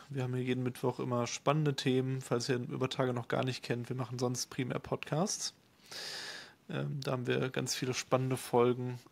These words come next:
auch natürlich zu Parlamentarismus und vielen Fragen, die wir heute behandelt haben. Und, ähm,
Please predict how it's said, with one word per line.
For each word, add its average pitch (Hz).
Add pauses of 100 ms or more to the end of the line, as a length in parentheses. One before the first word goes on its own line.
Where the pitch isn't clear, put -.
auch 123 (200)
natürlich 127
zu 131
Parlamentarismus 123 (720)
und 123
vielen 131
Fragen, 127
die 123
wir 120
heute 135
behandelt 117
haben. 117 (1400)
Und, 120
ähm, 120